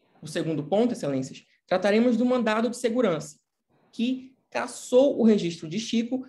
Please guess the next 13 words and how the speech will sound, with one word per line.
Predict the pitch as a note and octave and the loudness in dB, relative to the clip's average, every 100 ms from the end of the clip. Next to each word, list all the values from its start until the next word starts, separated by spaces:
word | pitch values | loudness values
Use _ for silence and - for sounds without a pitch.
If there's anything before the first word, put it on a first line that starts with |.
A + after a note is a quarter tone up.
| _ | _
para | A3 A3 | 0 0
as | G#3+ | 2
eleições | A#3+ C4 B3+ - A3 A#3 A#3+ - _ _ _ _ _ _ _ _ - | 4 4 2 -2 -2 -2 -2 -12 _ _ _ _ _ _ _ _ -4
indiretas, | A#3 A#3+ A#3 E3+ E3+ A3+ A3+ - _ _ - | -2 2 4 2 0 -4 -6 -10 _ _ -2
onde | G3 F#3+ - | -2 -2 2
não | A#3 D4+ | 4 4
deveriam | D#4 C#4 B3 B3+ | 2 2 2 2
ter | A3+ | 0
sido | F3+ E3+ | -4 -4
julgadas | A3 G#3 F#3 G3 A3 | -2 -2 -2 -4 -4
pela | G3+ G3 | -2 -2
Justiça | G3 G3 G3+ | -2 -6 -6
Eleitoral, | F#3+ G#3 G#3+ D3+ - | -4 -2 0 -2 -4